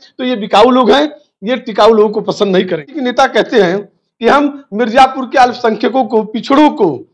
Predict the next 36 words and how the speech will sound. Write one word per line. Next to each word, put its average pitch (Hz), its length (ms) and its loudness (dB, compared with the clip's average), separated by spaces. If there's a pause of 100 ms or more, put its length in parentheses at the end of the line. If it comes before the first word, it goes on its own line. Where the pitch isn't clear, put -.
(280)
और 285 200 6
श्रमण 285 360 2
समाज 285 360 2
को 202 240 -2
पैसे - 460 -4
से 170 120 -6
खरीद 156 260 -6
लेंगे। 123 340 -10 (180)
हमको 202 200 -2
लगता 202 300 2
है 208 140 4
कि 220 120 -6
हमारी 180 220 -2
जनता 170 260 -2
बिकाऊ 156 320 -4
नहीं 151 180 -4
है, 294 320 -2 (400)
हमारी 247 320 6
जनता 233 300 4 (480)
झाड़ू 226 340 2
पर 226 360 0
अपना, 220 320 0
अपना 220 280 2
मत 208 300 -2
का 202 160 4 (160)
दान 208 200 4
करके 320 400 2 (340)
इनको 220 220 0
जवाब 190 340 2
देगी। 180 340 0 (320)
मेरे 247 260 2
पास 294 240 4
जनता 240 300 0
की 320 100 -2
पूंजी 190 240 -10
है, 117 120 -16